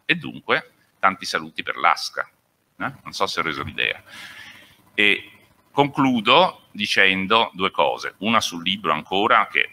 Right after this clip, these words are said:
una mini critica, proprio piccolissima, dopo tutte le lodi ci sta pure una critica, e, ehm, però c'è anche un'altra lode. Ehm, e concludendo con la storia di mio nonno. Mio nonno, sempre per la follia italiana,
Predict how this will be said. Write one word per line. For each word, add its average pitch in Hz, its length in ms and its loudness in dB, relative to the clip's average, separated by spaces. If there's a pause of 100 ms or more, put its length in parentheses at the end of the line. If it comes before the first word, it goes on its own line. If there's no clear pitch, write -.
una 62 220 -10
mini 90 500 2
critica, 73 460 -10
proprio - 260 -8 (260)
piccolissima, 78 520 -6 (120)
dopo - 220 -12
tutte - 260 -12
le 62 100 -2
lodi 73 340 -2 (100)
ci - 120 -20
sta - 180 -8
pure - 260 -20
una - 120 -12
critica, - 480 -10 (840)
e, 120 380 2
ehm, 87 640 2 (200)
però 90 160 4
c'è - 160 -2
anche 87 220 0
un'altra 71 340 -4
lode. - 420 -10 (760)
Ehm, 87 1000 0 (200)
e 135 160 0
concludendo 113 720 2
con 104 120 0
la 127 140 2
storia 101 240 4
di 98 60 0
mio 92 120 0
nonno. 73 560 -2
Mio 170 140 2
nonno, 98 400 4
sempre 196 400 0
per 76 200 -2
la 69 320 2
follia 82 440 0
italiana, 80 800 2